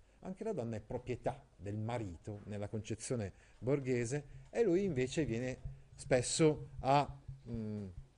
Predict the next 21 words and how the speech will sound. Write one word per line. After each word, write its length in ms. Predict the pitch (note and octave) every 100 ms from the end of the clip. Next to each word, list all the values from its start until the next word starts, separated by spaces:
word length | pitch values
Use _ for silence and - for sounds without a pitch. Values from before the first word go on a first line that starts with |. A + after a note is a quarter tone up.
| -
mettere 320 | B2 B2+ C3+
in 80 | B2+
crisi, 360 | E3 E3 A2
insomma, 440 | G#2 - G2+ G2 F2+ - -
questo 340 | - A#2+ - A2+
possesso 760 | - B2 - B2 - - F#2 - -
da 140 | A2
parte 760 | B2 A#2 - A2 G#2 G2+ G2 F#2+
del 140 | A2
marito. 380 | A2 G2 F2 - - - - - - -
Ecco 260 | E3+ F3
quindi 420 | - G3+ G3 F#3+
la 120 | D3+ D#3
lotta 280 | F3+ F4+
contro 260 | F3 E3+ E3+
la 100 | E3+
tradizione, 840 | E3+ D#3 D#3 - F#3+ F#3 A#2+ F#2+ - - - - - -
eh, 320 | C3 C3 C3 - - -
contro 640 | D#3+ E3 E3+ D#3 C#3+ - -
anche 680 | C#3+ D3+ D3+ C#3+ C3 - - A2+ - -
mo-, 480 | D3 D#3+ D3+ D3+ -